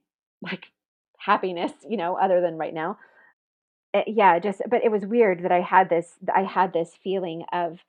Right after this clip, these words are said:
of, like, deeply knowing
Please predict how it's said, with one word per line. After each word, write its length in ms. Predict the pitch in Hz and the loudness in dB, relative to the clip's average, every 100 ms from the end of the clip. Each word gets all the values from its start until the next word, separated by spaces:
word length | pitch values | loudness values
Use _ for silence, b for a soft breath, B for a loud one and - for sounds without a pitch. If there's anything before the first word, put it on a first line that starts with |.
| _ _ _ _ _ - | _ _ _ _ _ -4
of, 340 | 113 113 170 180 _ _ _ _ _ - | -2 -2 -4 -10 _ _ _ _ _ -6
like, 320 | 190 180 180 | -4 -2 -4
deeply 380 | 233 220 208 190 | -4 -2 0 0
knowing 520 | 175 170 170 185 185 | -2 -4 -4 -4 -6